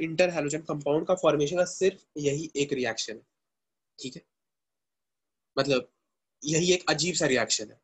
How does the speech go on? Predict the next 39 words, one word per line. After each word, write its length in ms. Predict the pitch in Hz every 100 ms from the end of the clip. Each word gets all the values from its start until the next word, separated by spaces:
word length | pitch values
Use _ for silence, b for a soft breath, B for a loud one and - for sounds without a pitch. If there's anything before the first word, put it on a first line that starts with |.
| -
ऐसा 160 | 131 135
कह 80 |
सकते 280 | 113 - _
हैं। 1200 | _ _ _ _ _ _ _ _ _ _ _ - 131
ऐसा 120 | 143
तो 180 | 151 160
बहुत 260 | 156 143 143
सारा 140 | 151
बना 160 | 147 135
ही 100 | 139
सकते 280 | 135 -
हैं 120 | 131 156
कि 260 | 139 131 - _
आईसीएल 460 | 123 123 - 135 135
थ्री 200 | - 139
में 160 | 135 131
और 220 | 123 127 135
थोड़ा 120 | 127
सा, 140 | 135 131 - _ _ _ _ _ _ _ _ _ -
अ, 100 | 120 - _
sorry, 280 | - 135 113 - _ _ _
आईएफ़ 460 | 131 139 139 143 143 _ _ _ _ _ -
थ्री 160 | 151 151
में 80 | 151
थोड़ा 120 | 151
सा 60 | 147
और 180 | 135 143
fluorine 200 | 151 147
add 140 | 143 139
किया 100 | 147
तो 60 | 147
आईएफ़ 300 | 135 139 139
फ़ाइव 240 | - 135
बन 140 | 135 131
गया, 100 | 127
आईएफ़ 140 | 123
सेवन 300 | - 120 113
बन 140 | 110
गया। 120 | 107